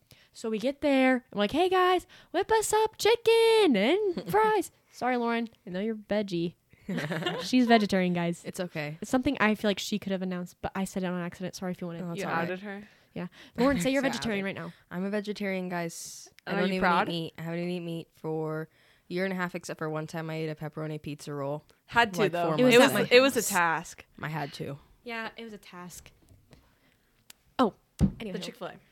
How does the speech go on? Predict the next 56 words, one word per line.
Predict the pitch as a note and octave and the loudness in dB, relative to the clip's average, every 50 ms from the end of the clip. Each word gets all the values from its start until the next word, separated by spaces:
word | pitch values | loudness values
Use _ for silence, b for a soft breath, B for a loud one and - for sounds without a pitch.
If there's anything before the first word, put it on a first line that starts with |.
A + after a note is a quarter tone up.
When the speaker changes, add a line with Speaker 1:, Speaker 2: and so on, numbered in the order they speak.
| B B B B3+ A#3+ | B B B -16 -10
Speaker 3:
Yeah. | - F3+ G#3+ | -8 -6 -4
Speaker 1:
We | A#3 B3+ C#4+ | 0 0 0
are | C#4 - | 0 0
at | G#3+ A3 B3 - | -2 -4 -2 -2
this | G4 F#4+ - | -2 -2 -2
Chick-fil-A | - F4+ - - - D#4+ D#4+ D#4+ D#4+ - - _ | -6 -8 -8 -6 -4 -2 -2 -2 -4 -6 -8 _
in | - G#3+ G#3 | -4 -2 -2
the | G#3 G#3 | -2 -2
middle | G3+ G3 G3 | -2 -2 -2
of | F#3 | -4
this | F#3 - | -4 -8
campground, | - - G3 D3 E3 - - F#2 F#2 G#3+ - - _ - | -10 -8 -8 -8 -8 -8 -10 -10 -10 -10 -14 -18 _ -4
and | A#3+ A#3+ A#3 A#3 A#3+ A#3 - - _ _ _ | -2 0 0 0 -2 -4 -8 -16 _ _ _
we're | A3 A3+ | -4 -2
there | A#3+ A#3+ A#3 | 0 0 0
and | A3+ G#3+ | 0 0
we're | - | 0
ordering, | - G#3 G#3 G3 F#3 F#3 F3+ - _ _ _ | 0 0 -2 -4 -4 -6 -8 -12 _ _ _
and | B3 B3+ | 0 2
we're | B3+ B3+ | 2 2
like, | B3 - | 4 6
"Oh, | - F4+ F#4 F#4+ G4+ G#4 A4+ A4 G#4 E4+ | 8 10 10 10 10 10 10 10 10 8
woohoo, | C#4+ | 6
yay, | E4 F4 D4+ - _ _ _ _ _ _ _ _ | 4 2 2 0 _ _ _ _ _ _ _ _
get | - C#4+ D4 | 0 2 2
us | D4 C4+ - | 2 2 0
the | - - | -2 -2
food." | - - D#4+ D#4+ D4 A#3 F#3 - - _ _ _ _ _ | 2 4 4 4 4 2 0 -4 -12 _ _ _ _ _
And | C#4+ C#4+ C#4+ C#4+ C4+ A#3+ G#3+ - - | -2 0 0 0 -2 -2 -6 -6 -8
when | G#3 A3+ | -6 -4
we | A#3+ A#3 | -4 0
walk | G3+ A3 B3 - - | 0 0 0 2 2
back | F4 D#4+ - - | 0 0 0 -2
up | B3 - | -4 -6
to, | - - A3+ | -4 -2 -2
you | G#3 | 0
know, | F#3+ | 0
go | F#3 G3 | 0 0
receive | D#3 E3+ F3+ - - - B3+ C4+ A#3+ | -2 -2 -4 -8 -6 -2 -2 0 0
that | A#3 - - | 0 -2 0
fast | - - C#3+ F3 - - | -2 -4 -4 -4 -4 -4
food, | E3 F3+ F#3+ - _ | -6 -6 -6 -4 _
um, | B3+ B3+ A#3+ A3 G#3 G3 B B B B B B | 0 2 2 2 0 -2 B B B B B B
they're | - C4+ | 0 0
like, | C#4 C#4 - - - | 0 0 2 4 6
"Oh, | F#4+ - F#4+ D4+ - - _ _ _ _ - _ _ - - C#4+ - - | 8 8 8 6 4 0 _ _ _ _ -20 _ _ -10 -10 -10 -6 0
funny | C#4+ C#4+ D4 C4+ | 2 4 4 4
thing | C#4 C#4+ | 6 6
is, | C#4+ C#4+ C#4 - | 6 6 8 8
actually, | C#4 C#4 D4 C#4+ - E4 | 6 6 6 6 4 2
we | D#4+ D#4 | 4 6
ate | C4+ D4+ | 8 8
all | D4+ D#4 F#4 | 10 10 10
your | G4 G4+ | 10 10
food. | - - A#4+ A#4 A#4+ A#4+ A#4+ A#4 | 10 8 8 10 10 10 10 8
Ah, | E4+ - - - - C5 D5+ E5 F#5 F#5+ G5 G5+ G5 G5 E5+ D#5 | 6 4 -4 -6 -2 -2 2 6 8 10 12 12 12 12 12 10